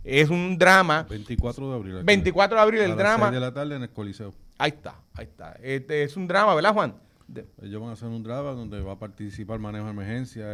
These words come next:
Speaker 2: Eh, va a ser un
Speaker 1: La, la policía estatal es como la realidad, donde lo que viven los jóvenes cuando
Speaker 2: Un
Speaker 1: a veces
Speaker 2: simulacro, un simulacro.
Speaker 1: se meten a veces a, a, al vicio o caen en el vicio de las drogas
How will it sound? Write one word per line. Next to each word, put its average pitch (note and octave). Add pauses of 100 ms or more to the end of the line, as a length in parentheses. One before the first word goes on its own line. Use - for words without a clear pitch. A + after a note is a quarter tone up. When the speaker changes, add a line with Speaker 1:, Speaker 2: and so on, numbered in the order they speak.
Speaker 2:
Eh, A2 (100)
va A2+
a A2+
ser C3
un B2
Speaker 1:
La, F#2+ (240)
la A#2
policía A#2
estatal D3+ (320)
es D#3
como F3
la D3
realidad, B2+
donde A2
lo A2
que A2+
viven B2+
los C#3+
jóvenes D#3
cuando A#2 (240)
Speaker 2:
Un A#2
Speaker 1:
a A2
veces A#2+
Speaker 2:
simulacro, G#2+
un A2
simulacro. A#2+ (120)
Speaker 1:
se C3
meten B2+
a C#3+
veces C#3
a, C3+ (260)
a, A2
al A2
vicio C3+
o C3
caen A#2
en B2+
el B2+
vicio B2+
de A#2+
las A#2
drogas C#3